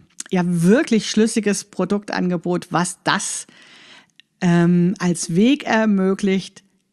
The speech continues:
wo ich das Ziel sozusagen vor Augen hatte, aber ich musste den Weg dann erst noch mal genauer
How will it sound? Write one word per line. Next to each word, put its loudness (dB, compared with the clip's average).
wo -2
ich -2
das 0
Ziel 2
sozusagen 0
vor -4
Augen 2
hatte, 2
aber -2
ich -2
musste 0
den 2
Weg 0
dann -4
erst -6
noch -4
mal 0
genauer 0